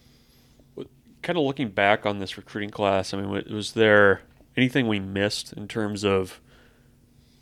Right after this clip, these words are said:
I, I guess, what are your takeaways? I mean, you, you, we, we kinda went through this last week, but w-, what, what boxes did Nebraska,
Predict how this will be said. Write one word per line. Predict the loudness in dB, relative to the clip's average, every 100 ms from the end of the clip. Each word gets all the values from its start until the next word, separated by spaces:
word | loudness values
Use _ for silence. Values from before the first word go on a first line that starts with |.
| _ _ _ _ _ _ -20 -12 -6
I, | -4 0 2
I |
guess, | 2 2
what | 4
are |
your | 4 4
takeaways? | 2 0 0 -8 -8
I |
mean, | -8 -4
you, |
you, | -4 -4 -4 -6 -8
we, | -10 -8
we | -6 2
kinda | 4
went | 4 0
through | -2
this | -2 0
last | 2 2 0
week, | -6 -6 -4
but | -4 -4
w-, | -10 -10 -8
what, | 0 2 0 _ -6
what | -4 -2 6
boxes | 8 8 4 -8 -8
did | -8
Nebraska, | -2 4 4 4 2 2 2